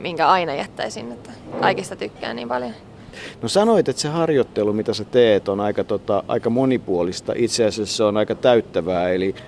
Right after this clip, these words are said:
Speaker 2: eli sit kun harjoitellaan, niin sulle ei ilmeisesti kovin hevin ole aikaa esimerkiksi tän tyyppiseen jutusteluihin, että se päivä menee tosi tiukkaan.
Speaker 1: Joo, kyllä.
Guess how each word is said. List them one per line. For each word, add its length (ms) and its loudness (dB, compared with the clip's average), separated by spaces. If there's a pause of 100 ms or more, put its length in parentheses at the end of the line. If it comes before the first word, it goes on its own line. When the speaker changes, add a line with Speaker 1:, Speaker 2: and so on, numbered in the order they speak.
(100)
Speaker 2:
eli 160 2
sit 200 2
kun 160 0
harjoitellaan, 840 2
niin 280 -6
sulle 320 2
ei 200 0
ilmeisesti 520 -2
kovin 360 2
hevin 300 0
ole 120 2
aikaa 380 2
esimerkiksi 360 -6
tän 180 0
tyyppiseen 520 -2
jutusteluihin, 760 -2
että 160 -4
se 80 -2
päivä 380 4
menee 320 -2
tosi 260 -4
tiukkaan. 580 -2 (520)
Speaker 1:
Joo, 440 4
kyllä. 380 2